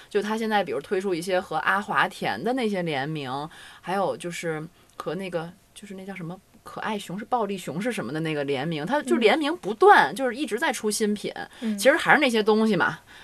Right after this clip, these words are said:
Speaker 1: 还是又甜又腻的那些甜品，但是它总出联名，你还是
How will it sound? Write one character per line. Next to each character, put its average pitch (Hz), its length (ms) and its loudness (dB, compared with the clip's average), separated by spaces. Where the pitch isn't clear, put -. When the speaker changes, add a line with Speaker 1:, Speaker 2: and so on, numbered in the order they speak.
Speaker 1:
还 170 160 0
是 220 40 6
又 220 140 6
甜 156 500 0
又 214 160 2
腻 202 180 4
的 170 80 4
那 220 120 6
些 240 200 6
甜 208 320 4
品， 233 300 6
但 247 160 10
是 233 120 6
它 302 160 2
总 214 160 0
出 240 160 2
联 185 180 4
名， 190 180 0
你 165 80 -2
还 151 160 0
是 240 220 0